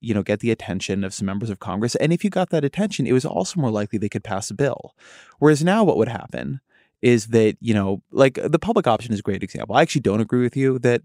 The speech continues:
it could have been, that it was not dropped at the last minute. I,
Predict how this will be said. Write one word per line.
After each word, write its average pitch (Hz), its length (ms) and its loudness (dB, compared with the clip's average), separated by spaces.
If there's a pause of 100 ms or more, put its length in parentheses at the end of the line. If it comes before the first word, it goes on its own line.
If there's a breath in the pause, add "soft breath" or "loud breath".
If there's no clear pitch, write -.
(100)
it 113 220 0
could 127 160 2
have 113 80 0
been, 113 240 4
that 110 160 2
it 101 80 2
was 110 160 -2
not 107 260 -2
dropped 104 320 0
at 110 60 -2
the 107 80 -2
last 104 300 -2
minute. 107 220 0
I, 101 200 -4